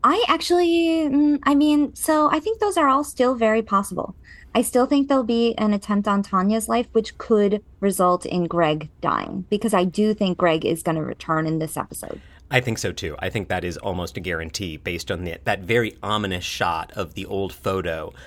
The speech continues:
Speaker 2: that appears to be of a young Quentin and a young Greg that Tanya saw, and then Tanya sort of forgot because cocaine will do that to you.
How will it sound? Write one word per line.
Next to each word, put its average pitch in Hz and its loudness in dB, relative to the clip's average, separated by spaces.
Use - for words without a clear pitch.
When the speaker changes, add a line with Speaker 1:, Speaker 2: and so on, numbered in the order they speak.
Speaker 2:
that 110 -2
appears 107 -4
to 98 -8
be 98 -6
of 87 -4
a 90 -6
young 92 -4
Quentin 90 -8
and 92 -10
a 85 -6
young 85 -6
Greg 85 -4
that - -6
Tanya 135 0
saw, 80 -4
and 269 -4
then 381 -2
Tanya 247 -2
sort 320 -2
of - -2
forgot 123 -2
because - -2
cocaine 113 -2
will 107 -2
do 92 -4
that 76 -6
to 95 -10
you. 73 -12